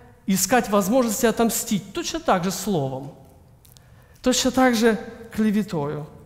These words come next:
"Не поступайте так", говорит Писание.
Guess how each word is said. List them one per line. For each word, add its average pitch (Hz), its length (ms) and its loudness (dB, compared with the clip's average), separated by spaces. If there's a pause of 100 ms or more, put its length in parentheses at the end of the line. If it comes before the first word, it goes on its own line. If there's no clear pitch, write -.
(840)
"Не 240 140 4
поступайте 185 600 -2
так", 165 180 -4
говорит 175 240 -4
Писание. 160 640 -6